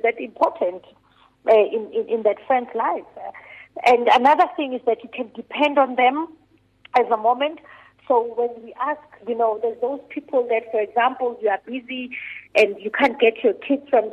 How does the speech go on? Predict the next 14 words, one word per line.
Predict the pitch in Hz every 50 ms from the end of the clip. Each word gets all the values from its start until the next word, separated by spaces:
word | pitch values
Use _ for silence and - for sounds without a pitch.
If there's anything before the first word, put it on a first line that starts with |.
| - -
school, | - 269 269 262 240 202 -
they | 311 302
jump | 294 311 - 277 370 453 392 254 - - -
and | - 269 277 -
they | 294 294 -
say, | 330 330 - - -
"Don't | 285 330 370 294
worry, | 240 254 285 269 220 180 - - -
I'll | 233 226 _ _ -
do | 269 294 294 285
it. | - - - - _ _ - - - - - _ _ -
Don't | - 277 349 349
worry, | 302 269 269 269 240 208 -
I'll | 214 214 208